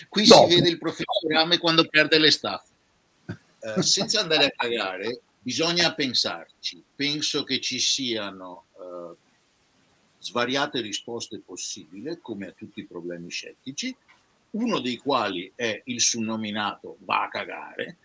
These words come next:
Speaker 1: cioè tu che ti occupi di regole devi
Speaker 2: "Va a
Speaker 1: anche
Speaker 2: cagare"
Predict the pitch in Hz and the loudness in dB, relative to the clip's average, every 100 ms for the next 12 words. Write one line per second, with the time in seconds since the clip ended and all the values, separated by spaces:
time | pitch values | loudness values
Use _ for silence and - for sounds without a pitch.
0 | _ _ - - 165 143 170 - 123 - | _ _ -6 -6 -6 -4 -2 -2 -2 -4
1 | 131 127 110 113 123 139 151 143 127 120 | -8 -8 -6 -2 2 4 4 4 4 2
2 | 127 262 285 233 240 233 202 175 | 8 12 12 12 12 12 12 12